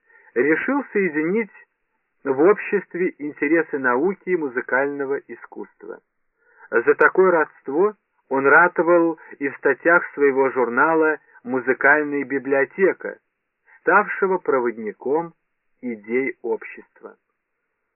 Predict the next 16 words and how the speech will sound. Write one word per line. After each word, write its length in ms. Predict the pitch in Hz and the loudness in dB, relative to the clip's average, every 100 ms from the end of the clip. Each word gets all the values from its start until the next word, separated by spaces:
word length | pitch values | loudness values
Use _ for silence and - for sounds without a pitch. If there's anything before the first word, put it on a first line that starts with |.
| _ - | _ -2
В 240 | 127 127 | 0 0
Митцлеровском 960 | 151 214 233 - 185 165 - - 147 120 | 0 0 0 2 2 2 0 -2 -2 0
обществе 800 | 165 208 - - - - - 196 - _ _ _ _ - | 2 0 0 -10 -10 -12 -14 -14 -16 _ _ _ _ -4
состояли 600 | 151 - 151 165 208 202 - | -2 2 2 4 2 0 -4
членами 440 | 151 175 190 185 170 | 0 2 2 0 0
уже 280 | 160 143 147 | 0 0 0
многие 640 | 139 160 175 151 165 151 - | 0 -2 -2 -2 -2 -2 -2
композиторы 880 | 143 123 127 117 123 139 143 131 120 | -8 0 0 0 -2 -4 0 -2 -2
Германии. 880 | 104 127 120 113 104 101 98 95 - _ _ _ _ _ _ _ _ _ _ _ _ _ _ _ _ _ _ _ | -4 -2 0 -2 -4 -4 -12 -14 -18 _ _ _ _ _ _ _ _ _ _ _ _ _ _ _ _ _ _ _
В 120 | - | -4
тысяча 420 | 196 214 220 185 170 | 2 2 0 -2 -4
семьсот 380 | 147 - 190 - | -4 0 0 2
сорок 240 | 151 139 | 0 0
пятом 360 | - 160 160 127 | 2 2 2 -2
году 480 | 113 107 113 147 170 _ _ _ _ _ _ _ _ - - | 0 0 2 -4 -4 _ _ _ _ _ _ _ _ -20 -16
был 360 | 113 180 254 | 2 4 6